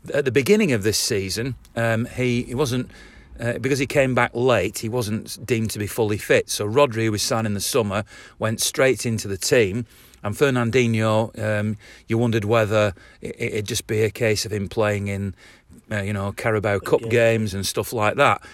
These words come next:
Speaker 1: And that really alarmed me, I must admit. But then I thought, well, okay, if Rodri's what people say, then he's younger and all the rest of it. Um, then,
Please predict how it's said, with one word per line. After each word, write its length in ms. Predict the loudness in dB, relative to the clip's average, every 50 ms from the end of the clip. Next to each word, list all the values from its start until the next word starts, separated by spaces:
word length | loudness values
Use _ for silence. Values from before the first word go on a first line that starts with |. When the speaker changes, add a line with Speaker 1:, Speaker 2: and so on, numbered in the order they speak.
| -20 -20 -10 -6
Speaker 1:
And 140 | -2 0 0
that 120 | 0 0
really 380 | 2 6 8 8 8 8 6 4
alarmed 520 | 2 2 2 2 2 2 2 0 -2 -2
me, 120 | -4 -4 -2
I 60 | -2
must 260 | -2 -2 -2 -2 -4
admit. 320 | -4 -2 -2 -2 -2 -2 -4
But 100 | -2 -2
then 360 | -2 -2 0 -2 -4 -4 -6
I 60 | -10
thought, 240 | -6 -2 0 0 2
well, 180 | 2 4 4 4
okay, 340 | 4 4 2 2 2 2 2
if 80 | 2 2
Rodri's 360 | 2 2 2 0 -2 0 2
what 220 | 2 4 4 2 0 _ -20 -18 -8
people 280 | -6 -4 -4 -4 -4 -4
say, 480 | -4 0 2 2 2 2 2 0 -2 -4 -8 -16 -20 -20 -6 -4
then 260 | -2 -2 0 -2 -2
he's 260 | -4 -4 -4 -2 -2
younger 440 | -2 0 0 0 0 0 0 0 0 -2
and 140 | -2 -4 -4
all 120 | -2 -2
the 60 | 0
rest 260 | 0 0 0 -2 -4 -6
of 80 | -4 -4
it. 120 | -4 -6 -8 -14 -20 _ _ _ _ _ -20 -20 -20 -20 -16 _ -4
Um, 260 | -2 -2 -2 -2 -4 -2
then, 380 | 0 2 4 4 4 2 -2